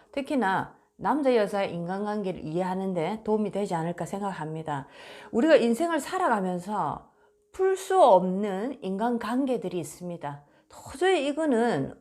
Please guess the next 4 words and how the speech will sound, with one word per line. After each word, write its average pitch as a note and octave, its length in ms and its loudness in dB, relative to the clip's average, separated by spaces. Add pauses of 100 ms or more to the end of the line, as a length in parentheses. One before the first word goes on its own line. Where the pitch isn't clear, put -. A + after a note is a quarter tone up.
우리의 C4 240 2
어떤 B3 280 0
상식적인 A3+ 1200 -2
부분이나 G3 760 0